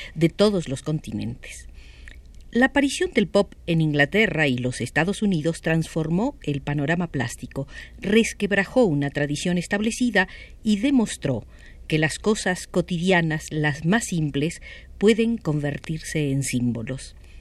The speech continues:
En las diversas sociedades los hombres cambian mensajes y objetos, entran en comunicación y producen las condiciones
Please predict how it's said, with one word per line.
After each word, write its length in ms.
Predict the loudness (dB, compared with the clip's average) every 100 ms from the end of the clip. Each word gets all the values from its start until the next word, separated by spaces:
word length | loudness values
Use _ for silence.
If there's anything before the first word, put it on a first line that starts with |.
| -20 -20 -18 -20 -20 -18 4
En 220 | 6 8
las 220 | 6 2
diversas 480 | 2 4 4 2 2
sociedades 580 | 0 0 2 2 2 -2
los 180 | 0
hombres 300 | 0 0 -2
cambian 460 | 2 2 4 4 4
mensajes 640 | 4 4 6 4 4 -2
y 60 | 0
objetos, 600 | 0 0 0 -4 -6 -8 -18 -18 -14 6
entran 580 | 8 8 6 6 6 0
en 180 | 0 2
comunicación 760 | 2 2 4 2 2 4 4
y 60 | 2
producen 500 | 2 0 0 -2 0
las 160 | -2
condiciones 800 | -2 -4 -4 0 2 4 2 -2